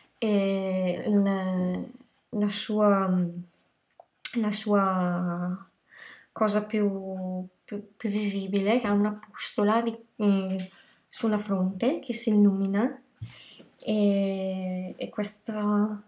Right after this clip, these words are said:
questo essere è abbastanza ritenuto un, una malpresenza per i babbani, quindi devo, deve essere per forza, ehm, fatto un incantesimo di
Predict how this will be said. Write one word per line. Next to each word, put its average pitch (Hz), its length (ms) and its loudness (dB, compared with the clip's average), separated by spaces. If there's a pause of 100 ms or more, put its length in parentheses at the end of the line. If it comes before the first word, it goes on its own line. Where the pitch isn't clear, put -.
(520)
questo 208 420 0
essere 208 520 4
è - 20 4
abbastanza 202 960 2 (1800)
ritenuto 269 800 12
un, 247 360 10
una 247 280 10
malpresenza 226 1120 8
per 214 140 2
i 208 60 6
babbani, 202 540 2
quindi 208 440 0
devo, 202 220 0
deve 202 360 2
essere 202 300 0
per 202 160 -2
forza, 196 680 -2 (580)
ehm, 185 1080 4 (220)
fatto 233 280 6
un 233 80 10
incantesimo 226 840 8
di 202 680 6